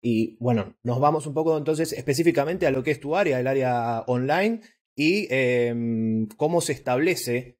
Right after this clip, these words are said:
específicamente un protocolo para la atención al cliente online.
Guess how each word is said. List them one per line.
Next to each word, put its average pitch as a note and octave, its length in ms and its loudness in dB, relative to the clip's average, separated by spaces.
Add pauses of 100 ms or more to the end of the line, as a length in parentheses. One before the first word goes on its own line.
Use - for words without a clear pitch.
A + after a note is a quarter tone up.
(100)
específicamente B2+ 760 0
un C3+ 120 2
protocolo B2 800 -2 (180)
para D#3 540 0
la B2+ 100 2
atención B2+ 460 0
al C3+ 100 0
cliente C#3 600 0
online. A2+ 640 -4